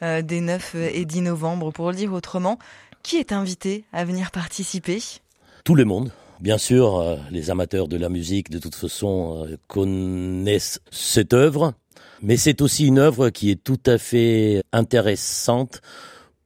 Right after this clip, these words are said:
Speaker 2: pour ceux qui, qui aiment un peu moins la, la musique classique ou qui aiment pas du tout, car c'est une œuvre qui est tellement riche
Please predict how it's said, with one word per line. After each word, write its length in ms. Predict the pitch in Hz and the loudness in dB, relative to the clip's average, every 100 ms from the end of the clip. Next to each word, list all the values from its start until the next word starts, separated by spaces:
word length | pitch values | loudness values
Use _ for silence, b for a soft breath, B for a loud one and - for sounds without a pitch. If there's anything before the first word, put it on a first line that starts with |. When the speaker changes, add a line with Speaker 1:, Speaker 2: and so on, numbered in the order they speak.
| _ _ - | _ _ 0
Speaker 2:
pour 180 | 113 | 0
ceux 240 | - 139 135 | 2 2 2
qui, 280 | - 107 90 | 0 -12 -8
qui 120 | 101 | -6
aiment 160 | 95 | -4
un 80 | 95 | -4
peu 160 | 90 104 | -2 -2
moins 240 | 101 104 | 0 0
la, 240 | 98 90 87 | 0 0 -2
la 140 | 85 | -4
musique 320 | 87 80 87 | -4 -6 -6
classique 420 | 92 98 156 - | -6 -4 -4 -4
ou 60 | 87 | -4
qui 160 | - 98 | -2 -2
aiment 100 | 90 | 0
pas 140 | 107 | 0
du 120 | 110 | 0
tout, 200 | - 90 - _ | -2 -6 -8 _
car 260 | 101 92 87 - | -2 0 -2 0
c'est 240 | 143 - | 0 4
une 160 | 147 156 | 6 6
œuvre 260 | 160 135 | 4 0
qui 180 | - 127 | 0 -2
est 80 | - | 0
tellement 320 | 131 123 104 | 0 2 0
riche 640 | 87 120 131 - - - | -2 0 0 0 -6 -10